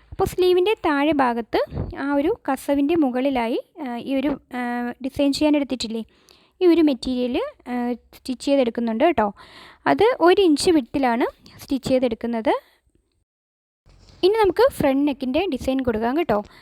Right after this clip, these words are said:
അപ്പോൾ ക്യാൻവാസിലാണ് മാർക്ക് ചെയ്യുന്നത്. ആ, രണ്ടാക്കി ഫോൾഡ് ചെയ്തെടുത്തിട്ടുള്ളതാണ്. നെക്കിൻ്റെ അകലം എടുക്കുന്നത് മൂന്നേകാൽ ഇഞ്ചാണേ.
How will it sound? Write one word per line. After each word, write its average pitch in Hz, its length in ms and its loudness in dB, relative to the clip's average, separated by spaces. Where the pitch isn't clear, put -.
അപ്പോൾ 370 240 4
ക്യാൻവാസിലാണ് 302 720 0
മാർക്ക് 233 240 -4
ചെയ്യുന്നത്. 254 320 0
ആ, - 20 -6
രണ്ടാക്കി 277 520 -2
ഫോൾഡ് 254 280 2
ചെയ്തെടുത്തിട്ടുള്ളതാണ്. 254 840 0
നെക്കിൻ്റെ 330 420 2
അകലം 294 320 0
എടുക്കുന്നത് 247 420 -4
മൂന്നേകാൽ 269 560 -2
ഇഞ്ചാണേ. 233 420 -4